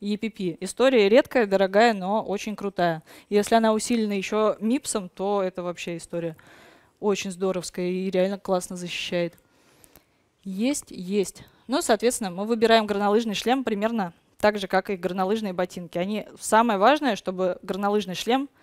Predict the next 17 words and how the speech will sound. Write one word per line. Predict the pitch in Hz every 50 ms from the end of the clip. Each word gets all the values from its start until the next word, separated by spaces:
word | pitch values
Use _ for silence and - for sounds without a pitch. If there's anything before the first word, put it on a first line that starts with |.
| _ _ _ _
сел | - - - 226 226 233 226
по | - 214
голове | 208 208 208 208 202 190 175 160 -
комфортно. | - - 190 185 - 196 180 - - 170 -
У | - 196
них | 220 277 -
та-, | - - 220 - - - - _
так | - 233 220 208
же, | 190 185
как | - 190 185 - 185
и |
у | 185 180
ботинок, | 202 214 220 - - 214 208 180 - _ _ _ _ - - - - -
грубо | - 196 208 208 196 196
говоря, | 185 190 196 202 202 202
есть | 196 185 185 208 226 214 - - - - _
колодки, | - 214 208 196 190 185 - - - 247 277